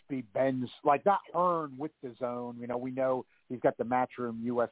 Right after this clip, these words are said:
A thing and stuff, but it just wouldn't even be Hearn. It would just be, like, you know, show, and let's face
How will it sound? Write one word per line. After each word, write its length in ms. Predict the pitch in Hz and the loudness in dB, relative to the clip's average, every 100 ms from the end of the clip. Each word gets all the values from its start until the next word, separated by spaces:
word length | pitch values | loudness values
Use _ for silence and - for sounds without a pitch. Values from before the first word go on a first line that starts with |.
| 123 | 0
A 180 | 117 113 | -2 -2
thing 160 | 120 113 | -6 -8
and 80 | 110 | 0
stuff, 200 | - 127 | 2 4
but 120 | 202 - - 151 | 2 0 -18 -10
it 80 | 196 | -2
just 160 | 233 240 | 0 2
wouldn't 160 | 202 | 2
even 140 | 160 135 | 0 -2
be 120 | 131 | 2
Hearn. 200 | 131 127 | 4 2
It 80 | 143 | -2
would 100 | 156 | -6
just 160 | 156 | -6
be, 100 | 170 | -2
like, 260 | 143 127 113 _ _ _ - | 2 2 2 _ _ _ 0
you 60 | |
know, 220 | 147 127 - _ - - | 4 4 2 _ -6 2
show, 200 | 151 151 _ | 2 0 _
and 280 | 214 254 262 | -10 -8 -6
let's 180 | 247 247 - | -6 -4 0
face 220 | 190 | 0